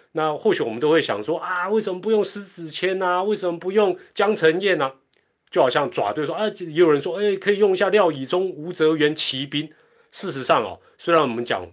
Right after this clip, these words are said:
出奇制胜，但是呢，两军对战哦，就像团长在脸书写，就说一切都还是求稳再求变，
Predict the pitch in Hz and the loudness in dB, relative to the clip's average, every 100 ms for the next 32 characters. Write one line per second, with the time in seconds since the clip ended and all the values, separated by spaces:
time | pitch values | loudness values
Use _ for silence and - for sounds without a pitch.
0 | - - 165 165 - 110 107 113 160 107 | -16 -8 -6 -6 -8 -10 -14 -14 -12 -12
1 | - 113 90 _ _ - 156 156 127 113 | -4 -4 -4 _ _ -2 -2 0 -4 -6
2 | - _ 127 123 110 160 170 165 170 120 | -10 _ -2 0 0 0 0 2 0 2
3 | 156 110 92 - _ _ _ - 147 139 | 2 0 -2 -16 _ _ _ -8 -2 -2
4 | 127 117 127 107 120 113 120 104 92 120 | 0 -2 -2 0 0 -2 -6 -10 -8 -10
5 | 110 92 139 156 165 - 208 165 180 131 | -10 -14 -14 -16 -14 -4 -2 -2 -4 -4
6 | 123 - - 120 127 170 131 - _ _ | -8 -8 -8 -4 -2 2 0 -2 _ _
7 | _ _ - 143 - 104 104 - 165 113 | _ _ 0 0 -2 -8 -10 -8 -4 -4